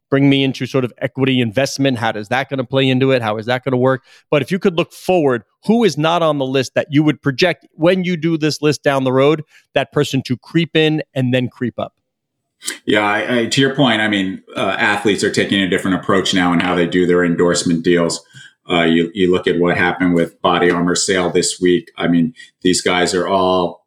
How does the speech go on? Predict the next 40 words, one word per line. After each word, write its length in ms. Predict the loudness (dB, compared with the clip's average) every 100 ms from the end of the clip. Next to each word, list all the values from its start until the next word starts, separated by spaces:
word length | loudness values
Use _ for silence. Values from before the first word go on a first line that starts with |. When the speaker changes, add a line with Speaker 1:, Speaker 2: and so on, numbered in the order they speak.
| -6
Speaker 2:
uh, 280 | -4 -4 -4 -2
after 300 | -2 0 0
that 220 | 0 -2
equity 320 | -2 0 0
stake 280 | 0 -2 -2
because 220 | -2 -2
the 80 | -2
cash 500 | -2 -2 0 -2 -6
has 480 | -8 -8 -8 -10 -8
gotten 260 | -6 -4 -4
so 360 | -4 0 0 0
big 320 | -2 -2 -6 -8
in 160 | -6
team 220 | -4 -4
sports, 640 | -4 -4 -4 -4 -8 -12 _ _ _ -4
where 140 | 0
we 80 | 0
talk 140 | 0
about 220 | 0 0 2
M 140 | 2
J 320 | 2 0 0
only 220 | -4 -2
making 320 | 0 0 0 0
more 240 | 2 2
than 180 | 0 -2
four 220 | 0 0
million 260 | 2 0 0
dollars 300 | 0 0 0
a 40 |
year 160 | -2 -2
twice. 640 | 0 2 2 -2 -8 _ _ _ _ _ 0
Now 240 | 2 4
you 160 | 2 2
look 160 | 0
at 80 | -2
the 140 | -2
N 160 | -2 0
B 180 | 2 2
A 140 | 2
stars, 840 | 0 -2 0 2 2 0 -4 -10